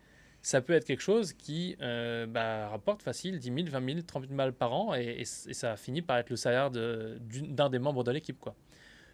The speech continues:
Donc, c'est, c'est potentiellement un truc très intéressant qui peut s'appliquer à ton exemple. Mais effectivement, tu, tu as raison, hein, je veux, tu te fais l'avocat du diable et tu as raison, c-,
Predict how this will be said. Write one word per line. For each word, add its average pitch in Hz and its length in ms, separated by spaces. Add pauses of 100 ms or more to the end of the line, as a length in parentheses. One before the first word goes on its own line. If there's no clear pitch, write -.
(120)
Donc, 156 280
c'est, 143 760 (320)
c'est - 160
potentiellement 180 420
un 170 40
truc 165 140
très 156 180
intéressant 151 480
qui - 180
peut 170 200
s'appliquer 147 320
à 139 40
ton 147 120
exemple. 139 320
Mais 147 140
effectivement, 175 640
tu, - 140
tu 139 120
as 131 80
raison, 135 300
hein, 127 60
je 110 80
veux, 117 300 (720)
tu 131 120
te - 60
fais 135 120
l'avocat 127 260
du 120 80
diable 135 260
et 123 40
tu 135 120
as 123 60
raison, 127 240
c-, - 220